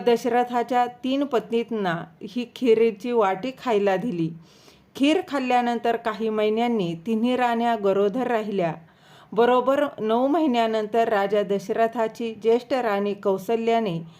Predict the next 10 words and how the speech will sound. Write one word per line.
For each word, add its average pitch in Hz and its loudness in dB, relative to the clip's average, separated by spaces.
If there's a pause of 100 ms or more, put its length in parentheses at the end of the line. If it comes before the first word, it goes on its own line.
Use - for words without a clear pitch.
(280)
राम 233 0 (220)
म्हणजे 220 2
भगवान 226 0
विष्णूंचा 214 -2
सातवा 208 0
अवतार 202 -2 (600)
कैकेयीने, 233 2 (340)
अ, 202 2 (100)
कैकेयीने 220 0
भरत 214 2